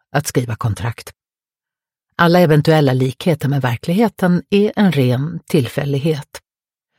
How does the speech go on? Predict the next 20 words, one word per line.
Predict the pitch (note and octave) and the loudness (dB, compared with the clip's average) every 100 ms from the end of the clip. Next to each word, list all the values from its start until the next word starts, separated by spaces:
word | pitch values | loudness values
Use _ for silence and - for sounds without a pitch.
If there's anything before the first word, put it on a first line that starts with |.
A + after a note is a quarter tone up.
| _ _ _ _ _ _ _ | _ _ _ _ _ _ _
Vill | D#3+ D#3 | 2 4
rikta | D3+ D#3 - D3 | 4 2 0 -2
ett | - D3+ | 0 -2
varmt | B2 D#3 E3 D#3 D3 | 0 2 4 2 2
tack | - A2+ - | 0 -2 -2
till | - C#3 C3 | -4 0 2
Lava | E3+ C3 A#2 C#3+ D#3+ | 4 2 2 0 0
förlag, | - E3+ - G2 A2 B2+ - _ - - _ - | 0 2 2 0 -4 -8 -12 _ -20 -20 _ -6
Peter | A#2 - C3+ | -4 0 4
Norman | C#3 D3+ B2+ A#2+ | 4 4 4 2
och | A2+ | 0
Katarina | C#3 B2+ B2 A#2 A2+ | -2 -2 0 2 0
Vastamäki, | A2+ D3 - A#2+ A#2+ C3+ A2+ - B2+ B2+ - _ - | 0 -2 -2 -2 0 -2 -4 -4 -4 -4 -8 _ -2
för | A3+ | 2
att | F#3+ D3+ | 2 4
ni | C3+ | 2
ger | B2+ C#3+ | 4 2
ut | D#3 D3+ | 2 0
mina | A2+ B2 B2 | -4 -4 -2
böcker. | D3 D3 - C3 | -2 -2 -6 -10